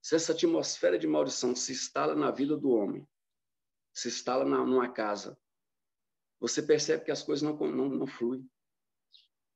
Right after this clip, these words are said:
Nessa maldição, ela entra o destruidor, ela entra o migrador, o co-, o cortador, o devorador. Ela é uma maldição. É porque a pessoa está debaixo do manto de maldição.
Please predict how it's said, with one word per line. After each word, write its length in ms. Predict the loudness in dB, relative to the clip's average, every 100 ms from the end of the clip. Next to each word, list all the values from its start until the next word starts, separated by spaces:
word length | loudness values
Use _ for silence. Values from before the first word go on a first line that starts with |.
| _ _ _ _ _ _ _ _ _ _ _ _ _ _ _ _ _ _ _ _ _ _ _ _ -18 -4
Nessa 240 | -2 2
maldição, 560 | 4 4 2 0 2 4
ela 200 | 4 4
entra 300 | 4 2 2
o 40 |
destruidor, 800 | 4 4 4 4 4 4 -6 -10 _ _ _ _ _ _ -4
ela 220 | 2 4 4
entra 220 | 4 2
o 40 |
migrador, 540 | 2 2 2 2 2 2
o 60 |
co-, 280 | -4 -4 -6
o 100 | -4
cortador, 720 | 0 0 0 2 6 6 4 -10 -8
o 80 | 0
devorador. 720 | 2 4 4 2 0 -4 -8 _ _ _ _ _ _ _ _ _ -4
Ela 140 | 0
é 40 | 2
uma 160 | 2
maldição. 540 | 2 -2 -6 -6 -8 _ _
É 80 | -8
porque 140 | -4
a 60 | -2
pessoa 260 | -2 -2 -2
está 160 | 0
debaixo 360 | 0 -2 -2 -4
do 60 | -2
manto 280 | -2 -4 -6
de 80 |
maldição. 480 | -6 -6 -8 -12 -14